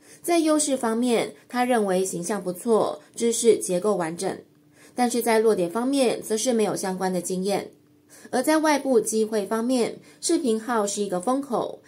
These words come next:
媒体必然的趋势。而外部的威胁上就是，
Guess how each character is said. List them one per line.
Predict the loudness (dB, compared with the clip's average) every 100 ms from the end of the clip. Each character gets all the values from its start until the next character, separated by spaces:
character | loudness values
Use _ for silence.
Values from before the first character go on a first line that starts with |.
| -12
媒 | -6 -6
体 | -4 -4 -2
必 | -4 -2
然 | -2 -2
的 | -2
趋 | 0 -2
势。 | 0 2 0 -2 -12 _ _ -20 -2
而 | 2
外 | 4 4
部 | 4
的 | 2
威 | 4 2
胁 | 0 -2
上 | -2 0
就 | 0
是， | 0 0 -2 -2